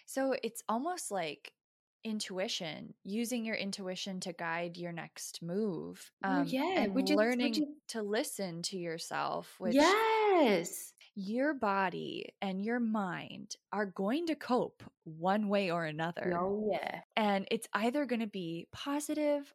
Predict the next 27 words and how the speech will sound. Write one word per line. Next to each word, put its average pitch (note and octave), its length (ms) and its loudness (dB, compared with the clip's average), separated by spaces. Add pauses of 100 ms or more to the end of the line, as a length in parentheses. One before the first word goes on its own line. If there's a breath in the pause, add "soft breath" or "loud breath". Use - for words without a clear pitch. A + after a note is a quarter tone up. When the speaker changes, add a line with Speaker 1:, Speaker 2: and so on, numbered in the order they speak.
Speaker 1:
or A3 160 -2
it's A#3 220 -6
gonna G#3+ 240 -4
be G3+ 400 -6 (100)
scary, C4 800 2
negative, G#3+ 840 0 (300)
uh, G#3 140 -2
you G#3+ 80 -2
know, F#3 180 0
not G#3 420 2
ideal, F3+ 720 0
right? E3+ 380 -2
So, F#3+ 400 0 (100)
Speaker 2:
Yes, E3 380 -4 (260 loud breath)
Speaker 1:
and A3+ 160 0
Speaker 2:
yes. D3+ 60 -6
Speaker 1:
if A3 180 -4
you A3 200 -2
can B3 220 0
take A#3+ 280 2
control G3+ 640 4
in G3 160 2
that F3+ 220 -2
moment F#3 800 0
and F3+ 160 -4
swing F#3 460 -2
it - 380 -4